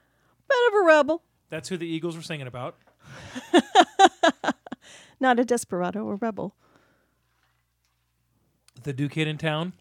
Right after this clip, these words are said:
Speaker 1: Oh, new
Speaker 2: Oh,
Speaker 1: kid. Oh,
Speaker 2: there you go.
Speaker 1: Jesus. Well, how did I miss that? Okay. All right.
Speaker 2: 'Cause
Speaker 1: So
Speaker 2: you haven't had enough wine.
Speaker 1: All right. Well, I'm getting there.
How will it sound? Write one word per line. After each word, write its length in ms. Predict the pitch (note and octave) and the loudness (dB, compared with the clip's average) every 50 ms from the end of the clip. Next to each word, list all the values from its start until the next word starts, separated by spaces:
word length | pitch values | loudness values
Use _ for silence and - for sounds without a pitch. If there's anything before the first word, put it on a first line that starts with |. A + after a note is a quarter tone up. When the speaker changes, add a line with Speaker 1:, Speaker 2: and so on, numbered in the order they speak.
| _ - | _ 4
Speaker 1:
Oh, 480 | E3+ G3+ A#3+ C4 C#4+ D4 D4+ D4 C#4+ C#4 | 6 8 8 10 10 10 8 8 8 6
new 100 | D4 F#4+ | 4 2
Speaker 2:
Oh, 120 | D#4 D#4 | 2 4
Speaker 1:
kid. 100 | D#4 - - | 4 8 10
Oh, 640 | F#4+ G4 G4 G4 G4 F#4+ F#4+ F#4+ F#4+ F#4 F4+ F4 E4+ | 10 12 12 12 12 12 12 12 12 12 12 10 10
Speaker 2:
there 220 | E4 D#4+ D4+ D4 | 8 8 6 6
you 60 | C#4+ C#4 - D3+ D#3 D3+ | 6 6 6 6 4 4
go. 60 | D3+ | 2
Speaker 1:
Jesus. 920 | - - C#4+ D#4 E4 F4+ F4 E4+ D4+ C4+ B3+ A#3+ G#3+ F#3+ G#3 G#3 F#3 - - - | -2 -6 -8 -6 -4 -4 -2 -2 -2 -2 -2 -4 -4 -6 -8 -12 -14 -16 -18 -16
Well, 180 | - A3 A#3 A3 | -14 -12 -12 -10
how 240 | A#3 C#4 E4+ F#4+ F#4 | -8 -6 -6 -4 -2
did 160 | F4+ E4 D4 | -2 0 0
I 80 | B3 | 2
miss 220 | A#3+ A#3+ D4+ F#4+ - - | 2 2 2 0 -2 -4
that? 260 | B3 G3 F3 - - _ _ - - - - - | -4 -4 -4 -4 -6 _ _ -20 -20 -20 -10 -6
Okay. 560 | - D4+ - - E4 F4+ F4+ D#4 A#3 D#3+ - - | -6 -6 -4 -4 -4 -2 -2 -2 -4 -6 -6 -4
All 120 | G3+ A#3+ | -4 -2
right. 160 | A#3+ F#3 - - _ - | -2 -4 -4 -8 _ -18
Speaker 2:
'Cause 100 | - - | -6 -2
Speaker 1:
So 140 | - D#4 B3+ | 0 0 2
Speaker 2:
you 40 | F3+ | 0
haven't 220 | C#3 C#3 C#3 D3 | -2 -4 -6 -8
had 160 | B2+ C#3 C#3 C#3 | -10 -12 -12 -10
enough 240 | C#3 C#3+ C#3+ - | -10 -12 -14 -14
wine. 360 | - A#2+ B2 A#2 A2 G#2 G#2 - | -16 -16 -16 -16 -16 -16 -10 -6
Speaker 1:
All 640 | - A3+ A#3+ B3+ B3+ B3+ B3+ B3+ B3 B3 A#3+ A#3+ G#3+ | -2 0 0 2 2 4 4 4 4 4 2 2 0
right. 200 | F#3 - - - | -2 -4 -4 -4
Well, 180 | G#3 G#3+ G#3 G#3 - - | -6 -6 -6 -6 -2 0
I'm 180 | A#3+ A#3+ B3 | 0 2 2
getting 220 | A3+ A#3+ - - G3 | 2 0 0 -2 -2
there. 160 | E3 F3 | -4 -6